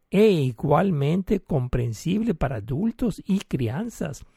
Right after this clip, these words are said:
Isso significa que a Torá debe ser entendida por pre-K a pós-doutorados, por crianzas fora da escola,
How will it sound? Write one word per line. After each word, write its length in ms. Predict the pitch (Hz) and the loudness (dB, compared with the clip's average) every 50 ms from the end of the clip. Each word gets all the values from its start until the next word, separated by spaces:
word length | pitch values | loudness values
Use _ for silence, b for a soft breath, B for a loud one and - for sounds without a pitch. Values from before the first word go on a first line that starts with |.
| b b b b b | b b b b b
Isso 260 | - 170 180 - 254 | 0 0 4 4 4
significa 600 | 196 202 170 143 127 120 - 156 175 - 247 202 | 4 4 2 2 0 0 -2 -2 -2 0 -2 -2
que 180 | 180 - 196 - | -2 -2 -4 -4
a 60 | 131 | -4
Torá 380 | - - 151 127 127 - - 240 | -4 -6 -8 -8 -6 -8 -8 -6
debe 280 | 185 143 147 170 196 170 | -2 0 0 2 2 0
ser 240 | 135 - 160 165 175 | 0 0 0 0 0
entendida 680 | 165 156 - 175 131 131 131 147 151 175 240 254 285 b b b b b b b b | 0 -2 -2 -6 -6 -6 -6 -4 -4 -4 -4 -6 -8 b b b b b b b b
por 260 | - 147 143 135 131 | 4 4 4 4 2
pre-K 680 | - - - 165 196 185 - - 170 170 185 - 202 151 | 0 -4 0 0 0 0 0 0 0 2 2 0 0 -4
a 60 | 131 | -4
pós-doutorados, 1500 | 117 - - 151 170 180 147 131 120 123 131 120 123 127 123 - - 120 117 113 127 127 160 226 247 254 196 175 - - b b b b b b b | -2 2 4 6 6 4 2 0 0 2 2 2 2 0 -4 -2 -2 0 0 0 -2 -4 -4 -4 -4 -4 -6 -6 -8 -14 b b b b b b b
por 240 | - 151 139 123 - | 0 2 2 2 -2
crianzas 840 | - 127 123 127 143 170 226 226 190 - 269 240 202 - - - b b b b b b b | -4 -4 -2 -2 -2 -2 -2 -4 -4 -2 0 0 0 -2 -6 -18 b b b b b b b
fora 420 | - - - 165 180 190 190 196 | -4 4 6 8 8 8 6 4
da 360 | 190 151 127 139 131 131 - - | 2 -2 -2 0 0 -2 -2 -4
escola, 640 | - - - - - - 170 - - 233 269 285 - | -8 -6 -6 -6 -8 -4 -2 -2 0 0 -2 -4 -6